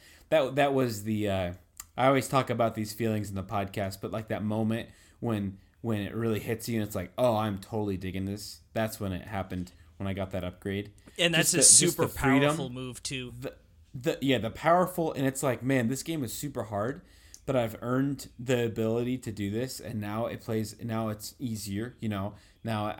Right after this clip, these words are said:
Speaker 1: now I'm way more awesome, you know, when I, when I attack other people." So, and then you get more stuff, and I'm not gonna go into more detail, but, but, I mean, you can get more stuff,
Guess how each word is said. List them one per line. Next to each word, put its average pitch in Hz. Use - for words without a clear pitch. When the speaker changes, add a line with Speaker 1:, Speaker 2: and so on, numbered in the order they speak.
Speaker 1:
now 104
I'm 101
way 101
more 101
awesome, 104
you 104
know, 92
when 95
I, 95
when 98
I 85
attack 98
other 101
people." 101
So, 104
and 180
then 180
you 180
get 165
more 180
stuff, 104
and 135
I'm 131
not 131
gonna 98
go 110
into 101
more 98
detail, 95
but, 90
but, 113
I 117
mean, 110
you 135
can 139
get 120
more 110
stuff, -